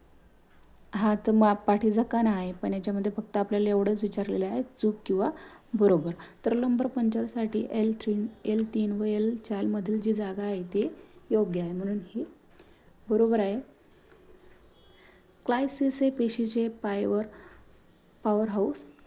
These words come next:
आहे, हे सरासरी चूक आहे. तर लायसिक पी हे पेशीचे पॉवरहाऊस नाही आहे, हे चूक. ट्रॉपिझम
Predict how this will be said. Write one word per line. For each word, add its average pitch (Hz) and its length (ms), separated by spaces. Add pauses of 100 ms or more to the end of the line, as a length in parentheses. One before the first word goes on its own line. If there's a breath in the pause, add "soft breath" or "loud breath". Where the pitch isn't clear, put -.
(140)
आहे, 208 360 (360)
हे 226 80
सरासरी 214 560 (540 loud breath)
चूक 220 240
आहे. 185 160 (360 loud breath)
तर 214 80 (760)
लायसिक 214 400 (100)
पी 226 60
हे 220 140
पेशीचे 220 520
पॉवरहाऊस 208 720 (180)
नाही 190 420
आहे, 165 220 (840)
हे 233 120 (580)
चूक. 208 140 (2000 loud breath)
ट्रॉपिझम 233 760